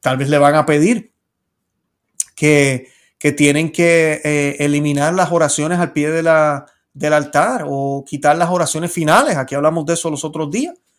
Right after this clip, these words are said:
Las oraciones finales, la oración del Arcángel Miguel, las tres Ave María. No, no, nada de eso lo hagan ya.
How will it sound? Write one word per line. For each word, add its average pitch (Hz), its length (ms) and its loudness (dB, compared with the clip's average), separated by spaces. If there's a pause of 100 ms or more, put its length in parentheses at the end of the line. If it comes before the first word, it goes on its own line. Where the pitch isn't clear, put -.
(180)
Las 131 120 -4
oraciones 139 420 -4
finales, 170 380 2
la 160 80 6
oración 139 280 -2
del 151 100 0
Arcángel 147 320 -6
Miguel, 156 440 -4
las 139 160 -4
tres 143 180 -6
Ave 151 160 0
María. 147 380 -2
No, 165 120 -2
no, 202 260 -2
nada 147 220 0
de 170 40 2
eso 180 160 -4
lo 175 140 4
hagan 185 260 2
ya. 196 240 2